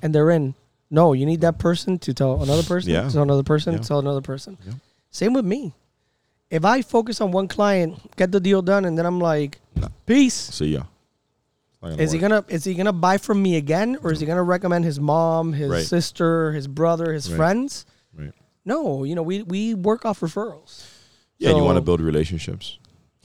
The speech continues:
Speaker 2: you know?
Speaker 1: That's the thing. Look, I just joined a, a networking group this week, which, uh,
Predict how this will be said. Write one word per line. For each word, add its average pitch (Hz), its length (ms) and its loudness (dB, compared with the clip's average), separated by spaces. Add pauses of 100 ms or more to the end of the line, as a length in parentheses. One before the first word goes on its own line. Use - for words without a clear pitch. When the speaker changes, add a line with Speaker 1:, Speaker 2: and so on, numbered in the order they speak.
(320)
Speaker 2:
you 87 140 -6
know? 85 180 -6 (560)
Speaker 1:
That's 185 220 0
the 208 80 0
thing. 170 200 2
Look, 160 180 2 (320)
I 170 360 -2
just 165 260 -8
joined 180 480 -2
a, 147 520 -6
a 156 100 -8
networking 147 480 -6
group 131 220 -6
this 139 180 -6
week, 147 180 -4 (260)
which, 139 280 -6
uh, 127 340 -4